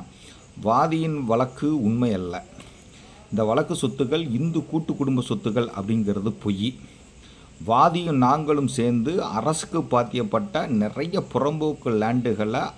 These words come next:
ஆக்கிரமிச்சு அனுஷ்டிட்டு வந்தோம். நாங்க ஒண்ணாத்தான் ஆக்கிரமிச்சு அனுஷ்டிட்டு வந்தாலும் கூட சொத்துக்களுக்கு தனித்தனியாக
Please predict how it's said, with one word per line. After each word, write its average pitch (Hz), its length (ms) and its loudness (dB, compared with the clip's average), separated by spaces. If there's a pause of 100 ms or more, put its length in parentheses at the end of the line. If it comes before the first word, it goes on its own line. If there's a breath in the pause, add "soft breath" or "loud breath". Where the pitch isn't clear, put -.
(120)
ஆக்கிரமிச்சு 123 800 0
அனுஷ்டிட்டு 104 440 -2
வந்தோம். 82 280 -10 (640 loud breath)
நாங்க 104 280 2
ஒண்ணாத்தான் 165 960 4
ஆக்கிரமிச்சு 156 520 2
அனுஷ்டிட்டு 139 360 2
வந்தாலும் 120 360 2
கூட 107 400 -2 (520 loud breath)
சொத்துக்களுக்கு 175 640 2 (160)
தனித்தனியாக 147 800 2